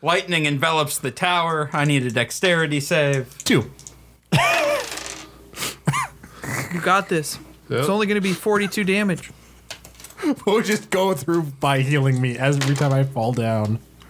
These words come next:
Speaker 1: Wow, I'm rolling really well. I like me today.
Speaker 4: All right,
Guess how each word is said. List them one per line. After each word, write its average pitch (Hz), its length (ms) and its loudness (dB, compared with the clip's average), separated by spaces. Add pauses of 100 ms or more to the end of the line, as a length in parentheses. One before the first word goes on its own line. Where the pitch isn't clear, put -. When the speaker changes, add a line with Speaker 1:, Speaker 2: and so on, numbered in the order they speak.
(420)
Speaker 1:
Wow, 208 320 -2
I'm 370 240 0
rolling 147 320 4
really 139 280 2
well. 139 280 0
I 151 120 0
like 147 400 0
me 127 220 2
today. 104 440 -2 (680)
Speaker 4:
All 143 80 -2
right, 165 280 0